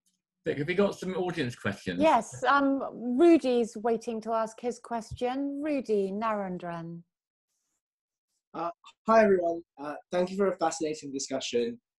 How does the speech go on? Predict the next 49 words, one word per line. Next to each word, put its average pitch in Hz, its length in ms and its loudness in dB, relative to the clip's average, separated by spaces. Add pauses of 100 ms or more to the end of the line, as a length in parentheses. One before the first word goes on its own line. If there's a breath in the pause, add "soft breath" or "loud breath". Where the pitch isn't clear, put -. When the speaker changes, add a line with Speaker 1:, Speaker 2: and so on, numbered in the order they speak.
(220)
Speaker 3:
Uh, 123 100 -6
Speaker 2:
Hi, - 60 -4
Rudy. 185 120 -8
Speaker 3:
sorry, 202 220 4
Victoria, 202 300 8
can 208 100 4
you 202 80 8
hear 214 160 6
me? - 120 -10
Speaker 2:
Hi, 254 120 -12
Rudy. 214 240 0
Yes, 285 420 2
we 262 80 -4
can 254 120 -4
hear 226 140 -2
you. 190 180 0
Hi, 220 160 2
Rudy. 220 220 4
Can't 320 320 4
Speaker 3:
Oh. 339 60 6
Speaker 2:
see 320 200 6
you. 220 80 2
We'd 220 160 6
much 294 260 4
rather 240 260 2
see 208 360 0
you 180 60 -2
if 175 120 -14
we 180 100 -8
could. 165 260 -10 (1040)
Speaker 3:
Oh, 143 140 4
I'll 151 100 6
give 165 160 6
it 175 120 8
a 156 80 4
go, 135 140 2 (180)
okay. 110 320 -8 (260)
Speaker 2:
Give 185 140 -8
it 175 80 -6
a 170 40 -8
go. 160 260 -8
Yay. 214 800 2
Speaker 3:
Uh, 180 40 -8
Speaker 2:
Hi, 180 140 -4
Rudy. 160 420 -6 (920)
Speaker 3:
hopefully 156 240 2
you 117 60 0
can 131 200 -2
see 120 180 2